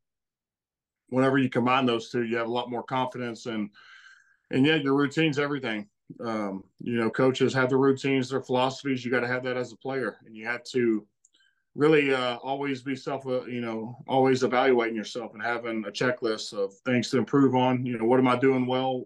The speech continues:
Um, what's my one up for this next week? What do I need to work on? So having a plan and then working your plan. So,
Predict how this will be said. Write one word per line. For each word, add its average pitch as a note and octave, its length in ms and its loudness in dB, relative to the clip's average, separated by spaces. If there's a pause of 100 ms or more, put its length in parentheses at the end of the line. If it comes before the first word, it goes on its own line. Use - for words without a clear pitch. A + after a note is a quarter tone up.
Um, G#2+ 380 -16 (100)
what's A#2+ 240 -4
my A#2 80 0
one B2 240 2
up B2 220 -2
for A2+ 120 -8
this A2+ 220 -6
next A#2 220 -6
week? G#2+ 160 -6
What A2 100 0
do A#2 60 0
I A2+ 60 0
need A2+ 120 0
to G#2+ 60 0
work A2+ 260 -2
on? G#2 180 -6
So G#2+ 380 -2 (380)
having D3+ 460 2
a B2 40 0
plan C3 480 -4
and A#2 140 -8
then A2 320 -8 (500)
working C3+ 340 0
your G#2+ 120 -2
plan. G2+ 500 -6
So, G2 500 -6